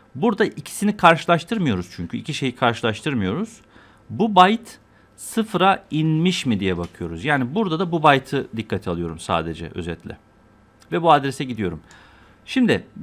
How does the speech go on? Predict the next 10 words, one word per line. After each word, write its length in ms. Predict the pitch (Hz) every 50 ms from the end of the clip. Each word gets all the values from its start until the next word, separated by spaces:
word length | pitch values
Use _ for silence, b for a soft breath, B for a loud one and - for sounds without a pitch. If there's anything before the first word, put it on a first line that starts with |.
| - -
önce 320 | 180 208 202 190 208 185
basitten 400 | 190 180 180 - - 185 180 165
başlayalım. 340 | 143 127 120 - 190 208 180
Sonra 320 | - - 190 170 165 165
hızlıca 360 | 151 160 156 151 156 143 143
komutların 540 | 135 - 143 139 135 127 - 139 151 160 151
ne 80 | 147 139
işi 200 | 131 - - 135
yaptığını 380 | 117 110 - - 120 117 120
söyleyeyim. 480 | 113 - - - 92 87 90 120 165 185